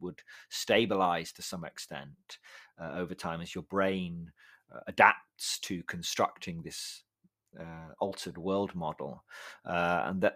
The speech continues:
that would then allow you to perform much more extensive exploration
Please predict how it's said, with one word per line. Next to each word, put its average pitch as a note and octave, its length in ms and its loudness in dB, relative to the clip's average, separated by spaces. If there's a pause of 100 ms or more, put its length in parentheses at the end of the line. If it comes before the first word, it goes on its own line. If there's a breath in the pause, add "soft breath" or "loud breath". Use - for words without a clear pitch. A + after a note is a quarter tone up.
(100)
that G#2 220 10
would G2 140 -6
then F#2+ 180 2
allow F#2 320 4
you F#2 220 -2
to F2+ 320 -6
perform F2+ 520 -4
much F#2 320 -2
more F2 180 -2
extensive F2 580 -6
exploration E2 800 -2